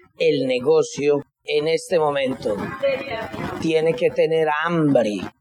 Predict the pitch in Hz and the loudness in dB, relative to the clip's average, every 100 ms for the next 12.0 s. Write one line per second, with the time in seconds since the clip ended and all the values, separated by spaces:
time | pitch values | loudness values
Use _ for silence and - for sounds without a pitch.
0 | _ _ - 143 147 156 160 170 160 170 | _ _ -10 -4 -2 0 0 0 2 2
1 | 160 156 151 160 151 139 117 110 98 - | 4 2 2 0 0 2 2 0 -6 -16
2 | - 160 160 156 - 170 185 185 180 175 | -8 -4 -2 -2 0 2 4 2 2 4
3 | 175 156 - 139 151 - 147 - 131 170 | 4 2 0 -2 -2 -2 -4 -2 -2 -2
4 | 180 175 175 170 143 139 147 139 160 196 | 0 0 2 2 0 -2 -2 0 2 4
5 | 131 117 - - _ - 151 147 156 160 | 2 2 -2 -14 _ -2 0 2 2 0
6 | 147 180 - 151 139 151 165 190 180 196 | 0 -2 -2 -4 2 2 2 0 0 0
7 | 180 175 175 170 214 - 165 _ _ - | 2 4 4 2 -2 -6 -20 _ _ -2
8 | 147 139 - 151 147 156 - 135 127 139 | -2 0 0 0 0 -2 -2 -2 0 0
9 | 170 147 120 104 _ _ _ 131 151 - | 0 -2 -2 -6 _ _ _ 2 2 2
10 | 185 175 170 175 185 185 135 156 190 156 | 0 2 2 0 0 2 2 2 2 2
11 | 131 127 156 160 185 220 190 170 175 233 | 2 0 0 2 2 2 0 2 2 2